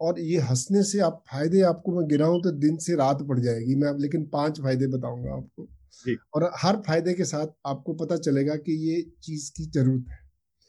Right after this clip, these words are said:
Speaker 2: बिल्कुल।
Speaker 1: सबसे पहले लोगों को ये लगा कि दस पन्द्रह मिनट हंसने से हमारा मूड अच्छा हो जाता है।
Speaker 2: राइट।
Speaker 1: और मूड अच्छा क्यों होता है? हमारे ब्रेन से एक रसायन पैदा होता है, जिसे हम एंडोर्फिन्स बोलते हैं।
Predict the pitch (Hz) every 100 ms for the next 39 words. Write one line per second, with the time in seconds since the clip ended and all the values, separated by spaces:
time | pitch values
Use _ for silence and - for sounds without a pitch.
0 | 123 135 - 117 - _ _ _ - 208
1 | - 240 - 165 180 196 202 208 185 165
2 | 190 190 180 180 175 151 165 185 175 156
3 | 170 - 160 165 170 165 143 120 120 151
4 | 147 180 190 156 131 147 160 147 156 190
5 | 190 147 - 131 120 117 151 127 104 90
6 | _ _ _ _ 113 131 - _ - _
7 | _ _ _ _ - 143 165 202 202 196
8 | 196 202 208 196 196 196 175 175 160 151
9 | 165 170 175 196 175 131 127 135 143 160
10 | 151 131 135 127 147 180 143 131 135 147
11 | 247 143 135 127 135 135 160 151 127 127
12 | - _